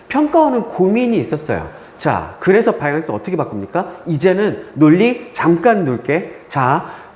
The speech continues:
독해력, 국어적인 순수한 독해력을 요구하기 시작하죠.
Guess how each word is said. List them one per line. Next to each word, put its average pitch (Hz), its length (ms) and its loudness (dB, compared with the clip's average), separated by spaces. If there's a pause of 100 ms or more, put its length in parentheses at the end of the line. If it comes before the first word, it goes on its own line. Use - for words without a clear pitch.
(140)
독해력, 156 640 0
국어적인 226 680 0
순수한 302 560 -2
독해력을 170 500 -2
요구하기 110 280 -2
시작하죠. - 400 -12